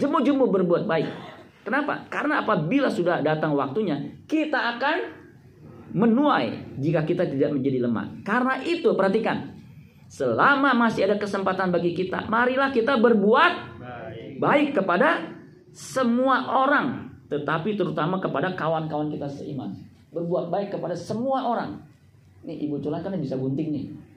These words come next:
Speaker 1: Ya. Ada orang yang nggak bisa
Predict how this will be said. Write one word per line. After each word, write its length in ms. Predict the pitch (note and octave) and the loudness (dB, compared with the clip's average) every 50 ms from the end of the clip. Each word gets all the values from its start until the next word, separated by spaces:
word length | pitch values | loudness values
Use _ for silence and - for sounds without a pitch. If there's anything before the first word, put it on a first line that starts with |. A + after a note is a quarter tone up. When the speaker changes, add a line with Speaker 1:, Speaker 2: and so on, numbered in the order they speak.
| - - - - _ _ _ | -20 -20 -20 -20 _ _ _
Speaker 1:
Ya. 160 | - - - - - _ _ _ _ _ _ _ _ - _ - | -18 -18 -18 -18 -20 _ _ _ _ _ _ _ _ -20 _ -12
Ada 160 | A2+ A#2 - | -10 -8 -6
orang 240 | C#3 C#3+ D3+ D3+ D3+ | -4 -4 -2 -2 -2
yang 160 | D3 C3+ C3+ C3 C3 C3 C3 B2+ B2 A#2 - - - - - - - - _ _ _ _ _ - - - B2+ | -2 -2 0 0 0 0 0 -2 -2 -4 -6 -8 -12 -14 -18 -20 -20 -20 _ _ _ _ _ -20 -20 -12 -8
nggak 260 | B2+ B2+ B2 B2 A#2 | -6 -4 -2 -2 -2
bisa 380 | B2 A#2 A#2 A#2 B2+ A#2+ G#2+ | -2 -4 -4 -6 -6 -6 -6